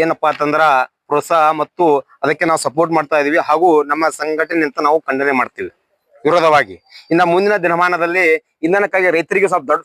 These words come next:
ಸಮಸ್ಯೆ ಇದೆ ಅದಲ್ಲ. ಹ್ಮ್, ಎಲ್ಲ ಕಾಂಟ್ರಾಕ್ಟ್ ಎಲ್ಲ ಕೂಡ್ಕೊಂಡು ಇದು ಹೋರಾಟ ಮಾಡ್ತಿದ್ರೆ actually ರೈತರ ಹೋರಾಟ ಇದು. ಮುಂದಿನ ದಿನಮಾನ ದೊಡ್ಡ ಮಟ್ಟಿಗೆ ಹುಬ್ಬಳ್ಳಿಯಲ್ಲಿ ಏನ್ ಹೇಳಿದ್ರು ನಮ್ಮ ಅಧ್ಯಕ್ಷರು, ಆ ಮಟ್ಟಿಗೆ ನಾವು ಅದಕ್ಕೆ ಸಪೋರ್ಟ್ ಆಗಿ ಮುಂದಿನ ದಿನಮಾನ ಸರ್ಕಾರ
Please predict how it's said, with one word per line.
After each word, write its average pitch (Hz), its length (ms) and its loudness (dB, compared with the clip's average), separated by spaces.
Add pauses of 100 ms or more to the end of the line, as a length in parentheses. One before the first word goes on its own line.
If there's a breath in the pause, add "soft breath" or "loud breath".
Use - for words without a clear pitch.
ಸಮಸ್ಯೆ 156 320 -2
ಇದೆ 120 140 0
ಅದಲ್ಲ. - 200 -4 (460)
ಹ್ಮ್, 185 140 0 (180)
ಎಲ್ಲ 165 100 2 (140)
ಕಾಂಟ್ರಾಕ್ಟ್ 175 340 -2
ಎಲ್ಲ 185 120 2 (100)
ಕೂಡ್ಕೊಂಡು 175 380 0
ಇದು 170 140 2
ಹೋರಾಟ 165 200 0 (100)
ಮಾಡ್ತಿದ್ರೆ 151 320 -2 (360 loud breath)
actually 180 320 0 (340)
ರೈತರ 170 240 -2 (140)
ಹೋರಾಟ 165 280 2 (120)
ಇದು. 135 100 -2 (500)
ಮುಂದಿನ 185 240 2 (100)
ದಿನಮಾನ 180 360 0 (540)
ದೊಡ್ಡ 175 160 0 (320)
ಮಟ್ಟಿಗೆ 165 320 -2 (100)
ಹುಬ್ಬಳ್ಳಿಯಲ್ಲಿ 175 500 0 (200)
ಏನ್ 170 140 -2
ಹೇಳಿದ್ರು 170 260 0
ನಮ್ಮ 151 180 -2
ಅಧ್ಯಕ್ಷರು, 147 380 -2 (340)
ಆ 151 40 4 (100)
ಮಟ್ಟಿಗೆ 170 300 -2 (100)
ನಾವು 180 160 2 (200)
ಅದಕ್ಕೆ 156 240 -2 (180)
ಸಪೋರ್ಟ್ 165 340 -2
ಆಗಿ 170 180 0 (360 soft breath)
ಮುಂದಿನ 175 180 2 (100)
ದಿನಮಾನ 175 340 0 (320)
ಸರ್ಕಾರ 185 380 0